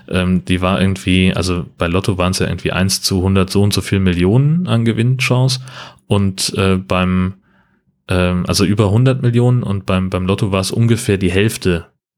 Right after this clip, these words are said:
dieser Summe, dieser Zahl, die, die gegen dich stand. Also immer noch völlig unrealistisch, da jemals was zu gewinnen, aber, äh, deutlich besser als beim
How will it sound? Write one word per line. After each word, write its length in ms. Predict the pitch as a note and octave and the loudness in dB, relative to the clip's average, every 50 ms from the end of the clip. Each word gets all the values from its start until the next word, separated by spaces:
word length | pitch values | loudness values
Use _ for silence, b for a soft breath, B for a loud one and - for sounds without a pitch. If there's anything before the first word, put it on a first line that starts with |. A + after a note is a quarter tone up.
| _ - | _ -4
dieser 240 | G2 F2+ F#2 F2+ E2+ | -2 0 0 0 0
Summe, 300 | - F#2+ F#2+ F#2 F#2 - | 2 2 2 2 0 0
dieser 280 | - G2 F#2 F#2 F2+ E2 | 0 -2 0 0 -2 -4
Zahl, 360 | - - F#2 F2+ F2 F2+ F2+ | -4 -4 -2 -2 -2 -2 -4
die, 220 | - - F#2 F2 | -4 -4 -6 -6
die 160 | - - F2 - | -4 -4 -4 0
gegen 300 | - F#2+ G2 G2 F#2+ F#2 | 0 0 0 2 0 -2
dich 160 | F2+ E2+ - | -2 0 -2
stand. 320 | - - D#2+ E2+ G2+ - | -2 -2 0 -2 0 0
Also 160 | - D#2+ E2+ | -2 -2 -2
immer 180 | - - A2 A2+ | 0 0 0 2
noch 160 | G#2 G2+ G2 | 2 0 -2
völlig 380 | - - - F#2+ G2 - - - | -2 -4 -4 -4 -4 -4 -4 -2
unrealistisch, 640 | A#2 A#2 A2+ A#2 A#2 A2+ A2 A#2 A#2 - A#2 A2 - | 0 2 2 2 2 2 2 0 -2 -2 -2 -4 -2
da 80 | - | -2
jemals 400 | G2 F#2+ G#2 A#2 A#2+ G#2+ G2+ - | -2 0 0 0 0 0 -2 -2
was 140 | - - - | -4 -4 -2
zu 100 | - F2+ | -2 -2
gewinnen, 400 | F#2+ F2+ F#2+ A2 C#3+ E3 F3+ B B B B B B B B B B | -2 0 2 2 2 2 0 B B B B B B B B B B
aber, 560 | - - F#2 F#2+ G2+ G#2 G#2 G#2 G#2 F#2+ - | -4 -2 -2 0 2 2 2 2 0 0 -2
äh, 200 | G2+ F#2+ F#2+ F#2+ | -2 -2 0 -2
deutlich 440 | F#2+ - - G2+ G#2 - G#2+ - - | -4 -2 -2 -2 0 0 -4 -4 -2
besser 280 | G2 G#2 - - A2+ D#2+ | -2 -2 0 0 0 0
als 180 | E2+ G2 - | 0 -2 -2
beim 360 | - G2+ G2 G2 G2 G2 F#2+ | -2 -2 -2 -2 -2 -4 -6